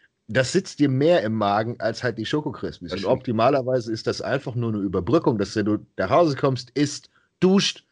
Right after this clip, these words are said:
Speaker 1: fertig machen und dann kannst du wieder essen.
Speaker 2: Ey, widerlichste Mahlzeit, Tobi in der Diät, ne? Hat er nach dem Training, und das funktioniert, hundert Prozent, aber er hat nach dem Training immer seine Reisflocken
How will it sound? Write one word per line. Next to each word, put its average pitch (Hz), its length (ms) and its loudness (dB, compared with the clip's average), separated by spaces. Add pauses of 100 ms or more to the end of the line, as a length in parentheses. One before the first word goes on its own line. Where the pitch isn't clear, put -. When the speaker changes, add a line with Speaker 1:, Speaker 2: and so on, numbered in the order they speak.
Speaker 1:
fertig 147 360 2
machen 143 360 -2 (240)
und 151 100 -2
dann 185 100 4
kannst 175 240 0
du 156 60 -2
wieder 180 240 4
essen. 98 260 -8 (180)
Speaker 2:
Ey, 90 380 -4
widerlichste 110 500 2
Mahlzeit, 104 420 0
Tobi 120 320 -2
in 95 80 -4
der 95 160 -2
Diät, 95 540 -4
ne? 110 240 -6 (400)
Hat 95 140 -4
er 104 80 2
nach 101 120 -2
dem 104 100 -6
Training, 117 380 -2
und 101 200 -10 (180)
das 90 160 -8
funktioniert, 85 720 -4
hundert 82 220 -10
Prozent, 98 340 -2 (280)
aber 82 120 0
er 98 60 -2
hat 101 80 -6
nach 98 100 -10
dem 92 100 -14
Training 113 260 -6
immer 95 140 -6
seine 87 280 -6
Reisflocken 110 760 -2